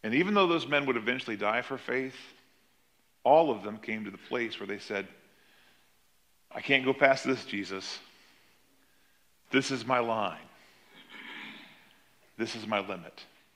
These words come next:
Now, it wasn't the first time. I'm gonna read the story, but it's not the first time, right? In John chapter six, we read about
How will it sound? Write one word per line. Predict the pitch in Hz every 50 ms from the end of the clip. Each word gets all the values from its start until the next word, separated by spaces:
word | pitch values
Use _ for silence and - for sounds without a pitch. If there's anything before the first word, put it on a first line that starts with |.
| _ _ _ _ _ _ _ _ _ _ _ _ _ _ -
Now, | 139 160
it | 175
wasn't | 180 208 226 214 262 269
the | 240 -
first | - 190 180 170 - -
time. | 123 104
I'm | 113 151 185
gonna | 190 185
read | 180 180 180 147
the | 151
story, | - - - 147 139 131
but | 113 117 113 117
it's | 135 139 - -
not | 190 214 214
the | 226
first | - - 185 214 220 - -
time, | 143 120 117
right? | 127 147 170 165 - 165
In | 160 156
John | 131 135 165 185 214 220
chapter | 214 214 202 190 185 - 165
six, | - - - 190 180 - -
we | 147 127
read | 131 143 139
about | 127 127 135 135 131